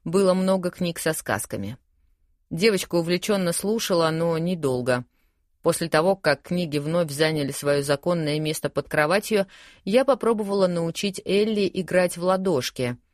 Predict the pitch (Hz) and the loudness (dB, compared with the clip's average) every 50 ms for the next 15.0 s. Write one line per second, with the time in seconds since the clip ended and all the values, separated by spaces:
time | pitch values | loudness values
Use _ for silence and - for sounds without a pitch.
0 | _ _ _ _ _ - 185 220 254 277 269 254 233 226 226 226 - 214 202 190 | _ _ _ _ _ -4 0 2 4 6 6 6 6 4 4 2 0 0 0 2
1 | 190 180 185 190 190 190 - - 180 165 165 147 151 165 170 170 165 156 147 147 | 2 2 2 2 0 0 -2 -2 -2 0 0 0 0 2 2 4 4 4 4 2
2 | 151 151 - - - 151 151 147 143 - 147 147 147 143 139 - - 117 113 110 | 0 -2 -8 -8 -6 -4 -4 -4 -4 -4 -4 -4 -4 -4 -6 -6 -6 -6 -4 -4
3 | 113 117 - _ _ _ _ _ _ _ _ _ _ _ _ _ _ _ _ _ | -6 -6 -10 _ _ _ _ _ _ _ _ _ _ _ _ _ _ _ _ _
4 | _ _ _ _ _ _ _ _ _ - - - 208 214 214 240 247 240 233 226 | _ _ _ _ _ _ _ _ _ -12 -6 -4 -4 -2 0 2 2 2 4 2
5 | 214 196 175 - 170 165 170 - 185 185 185 185 180 170 170 180 175 147 131 123 | 2 0 0 0 0 0 2 2 2 4 4 2 2 2 2 2 4 4 2 2
6 | 123 120 120 - - - - - _ - - - 170 156 160 151 151 170 190 196 | 0 -2 -4 -6 -12 -20 -20 -20 _ -12 -4 0 2 4 4 4 4 4 2 2
7 | 185 160 151 160 160 - - 214 233 208 160 147 - 202 196 - 190 175 170 165 | 0 0 -4 -6 -6 -2 0 2 2 2 2 2 0 0 -2 -2 -2 -2 -2 0
8 | 165 185 208 196 170 147 - - 160 156 151 156 160 170 214 202 - - - 170 | 0 2 2 2 2 0 0 -2 0 2 2 2 2 0 -2 -4 -4 -4 -2 0
9 | 185 190 180 160 147 - 160 151 147 147 139 147 170 220 254 247 - 180 156 - | 0 2 0 0 -2 -2 -2 -2 -2 -2 0 0 2 2 2 0 0 -2 0 2
10 | - 143 147 - - 165 170 175 185 180 165 165 151 143 147 143 143 143 147 170 | 2 0 0 0 -2 -2 0 0 0 0 0 -2 -2 0 0 0 0 0 0 0
11 | 196 220 233 - - - - - - _ - 240 233 233 226 - - 196 180 175 | 0 -2 -2 -4 -8 -16 -20 -20 -8 _ 2 4 4 4 4 2 2 0 0 0
12 | - - 190 - - 180 165 147 131 123 117 120 - _ _ _ _ _ _ _ | 0 -2 -4 -2 -2 -2 -2 0 0 -2 -2 -4 -8 _ _ _ _ _ _ _
13 | _ _ _ _ _ _ _ _ _ _ _ _ _ - - - 285 269 240 233 | _ _ _ _ _ _ _ _ _ _ _ _ _ -4 0 2 2 4 4 2
14 | 214 196 196 165 175 165 160 156 165 170 170 165 151 131 120 120 - - 120 127 | 0 0 0 -2 -4 -4 -4 -4 -4 -2 -2 0 0 -2 -2 -4 -6 -10 -12 -12